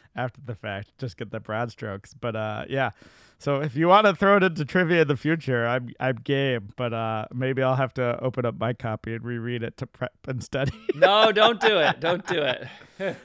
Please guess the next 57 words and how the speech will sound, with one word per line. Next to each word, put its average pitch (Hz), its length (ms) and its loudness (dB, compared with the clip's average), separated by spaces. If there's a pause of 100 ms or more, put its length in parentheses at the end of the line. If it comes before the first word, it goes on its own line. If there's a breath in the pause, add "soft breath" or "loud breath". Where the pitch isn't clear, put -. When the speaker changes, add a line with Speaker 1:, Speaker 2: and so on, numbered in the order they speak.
(120)
Speaker 1:
Uh, 147 260 6
it's 175 140 2
interesting 214 360 2
'cause 156 160 0
talking 156 220 2
about 135 240 0
books 147 300 -4
too, 151 280 -2
I'm 110 220 -6
trying 131 300 -8
to 120 80 -4
rearrange 123 580 0
my 120 160 0
bookshelves 107 680 -4
and, 107 160 -4
uh, 107 220 -2 (440 soft breath)
I'm, 127 140 -4
like, 127 220 -8
categorizing 170 880 0
books 175 260 -2
by 135 380 4 (100)
topic, 175 720 -2
but 123 280 -8
then, 147 220 2
like, 135 280 -2
there's 131 180 -2
all 170 140 4
these 160 160 -2
books 160 300 -4
that 131 260 -2
don't 143 260 -4
fit - 160 -4
a - 60 -6
topic, 160 500 -2
and 127 100 -2
I 123 60 -2
don't 135 180 0
know 131 100 -2
what 123 100 -4
to 117 80 -10
do 117 160 -6
with 123 180 -4
them. 104 240 -4 (220 loud breath)
So - 120 -6
I 135 100 0
Speaker 2:
Yeah, 240 100 4
Speaker 1:
think 285 120 6
Speaker 2:
I 202 40 6
Speaker 1:
I'm 196 80 2
just 220 180 2
Speaker 2:
mentioned 165 80 0
Speaker 1:
gonna 156 100 6
Speaker 2:
that 156 60 6
Speaker 1:
have 139 160 4
Speaker 2:
as 139 60 4
Speaker 1:
a, - 20 4
Speaker 2:
well. 143 380 0